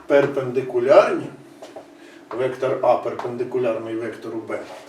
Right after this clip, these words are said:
то звідси випливає, що скалярний добуток їхній дорівнює нулю.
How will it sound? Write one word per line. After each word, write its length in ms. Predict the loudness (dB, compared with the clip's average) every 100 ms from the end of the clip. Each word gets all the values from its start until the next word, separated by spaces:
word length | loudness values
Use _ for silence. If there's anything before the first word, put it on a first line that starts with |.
| -18 -20 -20 -2
то 160 | 8 10
звідси 500 | 10 4 4 4 2
випливає, 880 | 2 2 2 2 6 8 8 4 2 -8 -16 -18 -20 -20 -20 -20 -18 -16 -12
що 220 | -6 -4
скалярний 600 | -4 0 4 4 4 -4 -4
добуток 640 | 6 8 8 4 2 0 -6
їхній 340 | -10 -10 -12 -12 -10 -10 -10 -14 -10 -6
дорівнює 540 | -4 -2 -2 0 -2 -4
нулю. 180 | -2 -4